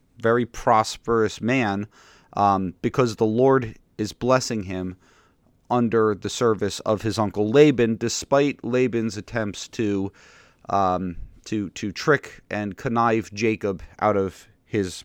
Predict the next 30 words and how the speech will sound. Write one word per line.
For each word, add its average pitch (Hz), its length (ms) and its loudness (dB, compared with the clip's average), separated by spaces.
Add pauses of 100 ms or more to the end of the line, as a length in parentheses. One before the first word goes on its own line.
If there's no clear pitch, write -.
(280)
prosperity 120 720 4 (100)
and 113 220 -4
really 131 240 2
the 110 120 -2
Lord's 107 340 -2
blessing 104 420 -2
on 92 160 -4
his 87 220 -10
life. 104 420 0 (800)
Um, 123 460 6 (100)
but 143 100 8
eventually 147 580 6
this 131 240 0
comes 135 360 -2
to 120 220 0
a 104 60 4
head, 107 600 4
and 113 240 4
he 120 160 -4
hears 160 500 2
that 135 220 4
the 120 80 -2
sons 120 600 0
of 107 280 0
Laban 117 480 4
are 104 120 2
very 107 320 4
dissatisfied 101 920 2
from 90 220 -4
this, - 380 -6